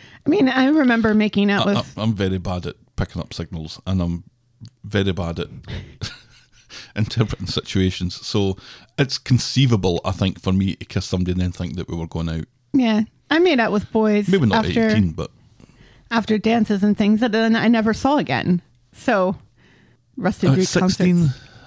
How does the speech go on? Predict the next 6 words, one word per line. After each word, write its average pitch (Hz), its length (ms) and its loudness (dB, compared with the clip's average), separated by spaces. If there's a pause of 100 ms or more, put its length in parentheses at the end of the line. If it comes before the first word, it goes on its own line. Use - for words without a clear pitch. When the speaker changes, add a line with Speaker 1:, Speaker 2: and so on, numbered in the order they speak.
Speaker 2:
at 104 80 -8
sixteen, 107 680 -6 (640)
yeah. 127 380 0 (360)
At - 160 -2
fourteen, 127 520 2
definitely. 101 640 -2